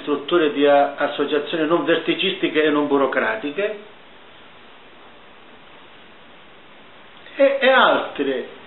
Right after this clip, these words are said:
frasi e altri gesti che sembrano invece spingere nella direzione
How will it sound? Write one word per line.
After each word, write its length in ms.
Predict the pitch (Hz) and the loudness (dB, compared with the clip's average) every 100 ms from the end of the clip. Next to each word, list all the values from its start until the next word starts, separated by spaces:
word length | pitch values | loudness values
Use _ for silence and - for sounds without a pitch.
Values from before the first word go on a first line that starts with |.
| - - - | -20 -20 -4
frasi 540 | 208 185 139 - 139 - | 2 4 2 -2 -4 0
e 160 | 185 | 2
altri 480 | 202 160 135 202 240 | 4 4 2 -2 -2
gesti 400 | 226 226 226 185 | 2 2 2 -2
che 160 | 175 - | -2 -2
sembrano 520 | 170 147 147 147 147 131 | 0 0 0 0 -2 -2
invece 720 | 117 123 120 120 131 117 - - - - - - - - - - - - - - - - - - - - - - - - - - - - - - - - - - | -4 -2 -4 -2 -6 -8 -14 -20 -20 -20 -20 -20 -20 -20 -20 -20 -20 -18 -18 -18 -20 -20 -18 -18 -18 -18 -20 -20 -20 -20 -20 -20 -20 -20 -20 -20 -20 -20 -18 -18
spingere 720 | - 240 196 170 180 180 - | -2 0 2 4 4 2 0
nella 340 | 185 208 165 | 2 2 4
direzione 640 | 160 190 156 - 135 120 | 4 2 2 0 -2 -2